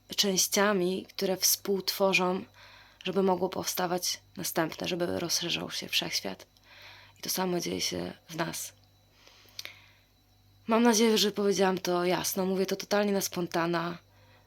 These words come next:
Przypłynęło. E, chciałabym bardzo w-, u-, ubrać to w słowa najlepiej, jak potrafię. Nie wiem, czy mi się to udało.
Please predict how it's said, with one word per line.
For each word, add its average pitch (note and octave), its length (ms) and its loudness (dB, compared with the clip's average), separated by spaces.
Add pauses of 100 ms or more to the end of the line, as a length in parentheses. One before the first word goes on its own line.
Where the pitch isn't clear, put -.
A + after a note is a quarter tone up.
Przypłynęło. F3 1000 0 (960)
E, F#3+ 100 2
chciałabym G3 460 4
bardzo E3+ 320 2
w-, D#3 160 -10
u-, F#3+ 280 -4
ubrać G3+ 240 0
to F#3 100 -2
w - 40 0
słowa F3+ 560 2
najlepiej, F3 380 0
jak F3 120 -4
potrafię. F3 480 -4
Nie F3 160 0
wiem, E3+ 140 0
czy - 120 -2
mi E3 60 -4
się - 120 0
to E3 120 -4
udało. E3+ 520 -4